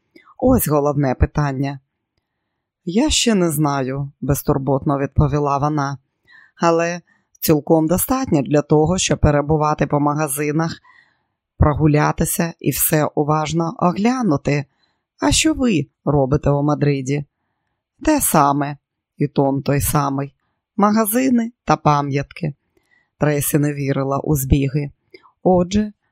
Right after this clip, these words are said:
Джеф Стівенсон з'явився за Гоєю. Він спитав: «Ви зможете сьогодні повечеряти зі мною?» І вона наважилася сказати: «Так».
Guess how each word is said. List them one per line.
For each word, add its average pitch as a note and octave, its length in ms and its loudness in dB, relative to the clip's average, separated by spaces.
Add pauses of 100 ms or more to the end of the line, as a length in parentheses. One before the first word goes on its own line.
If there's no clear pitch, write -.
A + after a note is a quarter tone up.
(160)
Джеф A3 240 0
Стівенсон F#3+ 880 -2
з'явився C#3 720 -2
за C#3+ 140 -4
Гоєю. C#3 640 0 (480)
Він D3 240 0
спитав: D#3+ 480 -2 (600)
«Ви F#3 160 2
зможете A#3+ 520 2
сьогодні D#3 540 2
повечеряти C#3+ 800 0
зі C#3 140 -2
мною?» C#3+ 500 -2 (600)
І D3+ 100 0
вона C#3+ 340 2
наважилася D3 800 -2
сказати: D3 640 -2 (500)
«Так». F#3+ 460 0